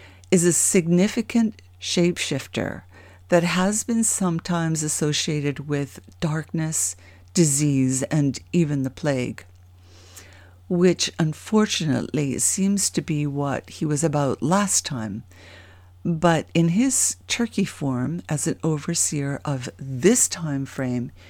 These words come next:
he also has the power to cleanse and to eradicate pestilence. And we did see some of that the last time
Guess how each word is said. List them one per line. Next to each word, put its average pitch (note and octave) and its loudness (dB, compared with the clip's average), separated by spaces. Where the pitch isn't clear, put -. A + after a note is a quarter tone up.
he - -2
also B3 0
has G3 -2
the F#3+ -2
power D3+ -4
to - -4
cleanse C#3+ -4
and D#3 2
to D3 0
eradicate F3+ 0
pestilence. - -2
And F#3 8
we F3 8
did G#3 6
see - 4
some G3 4
of F3+ -2
that B2 -2
the E3+ 6
last D3 0
time B2 -4